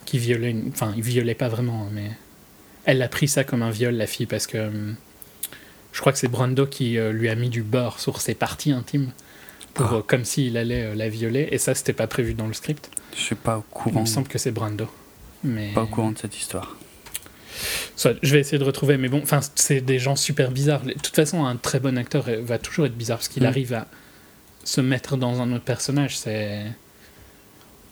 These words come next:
Speaker 1: c'est, c'est, c'est quand même assez, euh,
Speaker 2: Ouais, c'est
Speaker 1: humainement parlant, c'est assez spécial,
Speaker 2: c'est
Speaker 1: quoi.
Speaker 2: spécial, ouais, comme procédé, bien sûr, parce que tu, tu, tu, tu annihiles ta personnalité pour en créer une de toute pièce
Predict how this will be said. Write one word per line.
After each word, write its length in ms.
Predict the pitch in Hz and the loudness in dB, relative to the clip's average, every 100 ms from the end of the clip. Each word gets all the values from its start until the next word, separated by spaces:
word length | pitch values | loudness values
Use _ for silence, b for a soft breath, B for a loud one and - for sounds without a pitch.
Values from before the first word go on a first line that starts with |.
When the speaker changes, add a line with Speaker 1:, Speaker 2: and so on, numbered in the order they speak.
| - - - - - - - | -20 -20 -20 -20 -20 -14 -6
Speaker 1:
c'est, 220 | - 107 107 | -4 -4 -6
c'est, 240 | - - 101 | -4 -2 0
c'est 160 | - | 0
quand 100 | 117 | 0
même 160 | 110 110 | 0 0
assez, 520 | 104 - 110 107 104 | 0 0 0 0 -2
euh, 180 | 104 104 85 85 - - - | -4 -6 -8 -8 -10 -6 -2
Speaker 2:
Ouais, 80 | |
c'est 140 | - - | 2 4
Speaker 1:
humainement 400 | 135 123 123 117 | 4 2 0 0
parlant, 300 | 113 120 120 | 0 0 -2
c'est 240 | - 98 | -4 -6
assez 260 | 101 - 107 | -4 -4 -2
spécial, 360 | - 139 - 123 | 0 2 4 4
Speaker 2:
c'est 60 | |
Speaker 1:
quoi. 100 | 143 | 2
Speaker 2:
spécial, 240 | - 220 185 | 0 0 0
ouais, 140 | 175 | -2
comme 180 | - 131 | 0 0
procédé, 420 | - - - 131 | 0 -4 -2 0
bien 160 | 127 147 | 0 -2
sûr, 200 | - 139 | -2 -2
parce 140 | - | -2
que 100 | 131 | -2
tu, 360 | - 127 120 113 | -2 0 0 -4
tu, 200 | - 117 | -4 -4
tu, 300 | - 117 110 - B B B B B B | -2 -2 -2 -6 B B B B B B
tu 180 | - 156 - | -2 0 2
annihiles 600 | 160 160 165 175 190 180 | 0 2 0 0 -2 -4
ta 120 | - | -4
personnalité 800 | 131 139 - 139 135 135 139 202 | -2 -2 0 0 0 -2 -2 -4
pour 200 | - 139 | -2 0
en 80 | 123 | 0
créer 400 | - 147 143 139 | 0 -2 0 0
une 480 | 170 170 139 127 117 | 0 0 0 -2 -2
de 100 | 127 | -4
toute 220 | - 135 | -2 -6
pièce 420 | - 170 185 - | -2 -2 -2 -6